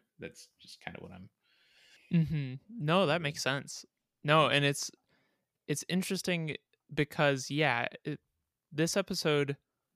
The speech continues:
Speaker 2: I love, I love the moment with Rousseau and, uh, what it represents, you know, in the context, in the context of the episode. But I am always bummed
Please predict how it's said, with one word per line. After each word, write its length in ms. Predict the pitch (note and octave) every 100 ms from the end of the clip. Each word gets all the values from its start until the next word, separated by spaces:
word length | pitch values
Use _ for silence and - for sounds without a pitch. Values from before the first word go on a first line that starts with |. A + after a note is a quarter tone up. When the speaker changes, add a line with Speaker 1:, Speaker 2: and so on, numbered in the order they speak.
| _ _ -
Speaker 2:
I 80 | C3+
love, 340 | C#3 E3 D#3+ - -
I 100 | B2+
love 260 | C3+ D#3+
the 80 | F3
moment 360 | D#3+ D#3 D#3 -
with 220 | D3 -
Rousseau 640 | C3+ - B2+ A#2+ - C3+ - _ _ _ _ -
and, 380 | C3+ C3 B2+ - _ _ _
uh, 40 | - -
what 220 | - D3 C3+
it 200 | A#2+ - _ _
represents, 960 | C#3+ D3 - C#3 C3 B2+ B2 - - - _ _ _ _ _
you 100 | C#3+
know, 140 | B2+ A#2+
in 160 | C3
the 80 | C3
context, 580 | - B2+ B2+ - B2+ - _ -
in 80 | D#3
the 80 | D3
context 520 | D#3 C#3+ C#3+ C3 -
of 100 | B2
the 100 | B2
episode. 520 | B2+ - B2 A#2+ C3 - _ _ _ _ _ _ _ _ _ _ - D3
But 120 | D3
I 120 | C#3+
am 220 | D3+ F3+ F3+
always 460 | E3 D#3 C#3 - - _ _ _ _ _ _ -
bummed 800 | C#3 D3+ D3+ B2+ A#2 - - E3